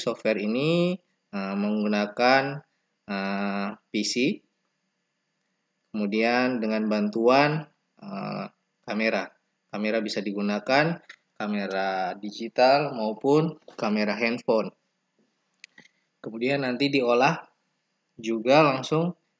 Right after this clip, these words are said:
dimasukkan ke dalam software ini. Nah, ketika Bapak dan Ibu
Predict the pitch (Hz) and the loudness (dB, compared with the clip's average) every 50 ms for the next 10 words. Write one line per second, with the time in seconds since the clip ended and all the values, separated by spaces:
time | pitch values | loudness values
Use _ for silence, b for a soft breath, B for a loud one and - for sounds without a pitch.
0 | _ - 120 113 117 110 - - 110 - 139 147 147 - 120 110 110 110 127 147 | _ -8 -6 -4 -4 -4 -6 -6 -4 -2 -2 -2 -2 -2 -2 -2 0 0 0 0
1 | 147 143 - 123 113 - - 107 104 101 107 113 110 104 98 98 _ _ _ b | 0 0 -2 -2 -2 -2 -4 -4 -2 0 0 -2 -2 -2 -4 -6 _ _ _ b
2 | b b b b b b b _ - 139 139 135 123 - - _ - - - 147 | b b b b b b b _ -4 -2 -2 -2 -2 -6 -10 _ -8 -4 -4 -2
3 | 135 - 170 160 160 160 160 160 165 160 156 143 135 - 139 135 135 135 139 139 | 2 6 8 10 10 12 12 10 8 6 6 2 2 2 2 2 2 0 -2 -2
4 | 139 143 | 0 0